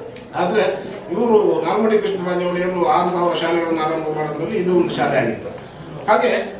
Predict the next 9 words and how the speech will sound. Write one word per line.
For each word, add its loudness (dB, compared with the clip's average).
ಮತ್ತೊಂದು 0
ವಿಶೇಷ 2
ಅಂದ್ರೆ, -2
ಇದು 4
ಅಧಿಕೃತವಾಗಿ 2
ಮುಂಚೆ 4
ಎಲ್ಲ 6
ಇದ್ರು, 0
ಆನಂದರಾಯರು, 0